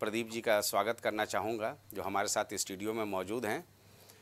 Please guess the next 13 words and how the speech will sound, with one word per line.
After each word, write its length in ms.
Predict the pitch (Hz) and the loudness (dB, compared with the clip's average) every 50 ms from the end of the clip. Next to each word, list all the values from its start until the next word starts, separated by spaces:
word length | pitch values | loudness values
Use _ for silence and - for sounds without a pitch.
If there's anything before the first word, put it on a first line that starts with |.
| - - - - - - - | -20 -20 -20 -20 -12 4 12
चंचल 360 | - 127 135 131 - 175 180 | 12 12 12 12 10 10 12
यादव 300 | 180 170 160 160 165 170 | 12 12 12 12 12 8
जी 120 | 160 170 170 | 8 8 4
समाजवादी 580 | - - 123 123 123 123 123 120 120 120 123 | 6 6 6 8 8 8 10 8 8 6 6
पार्टी 320 | 117 - 113 107 98 131 120 | 6 6 6 6 4 0 0
के 100 | 120 113 | 0 0
तेज 280 | - - 110 104 101 | 2 2 0 0 2
तर्रार 240 | - 101 104 104 107 | 2 4 6 6 4
प्रवक्ता 500 | 98 - 104 95 95 90 - - 143 139 | 4 4 2 4 4 2 2 2 2 2
हैं, 300 | 123 113 113 156 160 - - | 2 0 -4 -8 -10 -14 -12
वो 140 | 104 98 98 | -8 -4 -2
समाजवादी 580 | - - 101 101 104 104 101 98 98 101 110 104 | -2 0 4 4 4 6 6 4 4 2 0 0
का, 160 | - 98 | 0 0